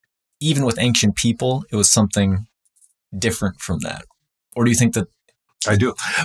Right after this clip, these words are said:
Speaker 2: because
Speaker 1: I think so as well, and I'll tell you why.
Speaker 2: Yeah.
Speaker 1: Um,
Speaker 2: I, I wanna
Speaker 1: if you
Speaker 2: know.
Speaker 1: look at, you look at ancient humans and sort of their, how they spread around the world, right?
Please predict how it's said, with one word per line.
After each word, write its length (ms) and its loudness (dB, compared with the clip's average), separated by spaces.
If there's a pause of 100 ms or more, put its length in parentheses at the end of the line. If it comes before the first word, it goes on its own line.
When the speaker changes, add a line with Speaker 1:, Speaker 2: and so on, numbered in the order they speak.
Speaker 2:
because 280 2
Speaker 1:
I 80 8
think 180 4
so 240 6
as 100 4
well, 200 6
and 100 6
I'll 80 6
tell 180 4
you 120 6
why. 280 4
Speaker 2:
Yeah. 200 6 (260)
Speaker 1:
Um, 340 6
Speaker 2:
I, 120 -2 (220)
I 60 -2
wanna 180 4
Speaker 1:
if 60 4
you 60 8
Speaker 2:
know. 120 6
Speaker 1:
look 140 4
at, 140 2 (540)
you 100 4
look 100 4
at 80 2
ancient 440 4
humans 480 2 (420)
and 140 4
sort 280 4
of 220 0
their, 480 4 (880)
how 260 2
they 140 4
spread 680 4
around 280 4
the 100 2
world, 260 2
right? 200 2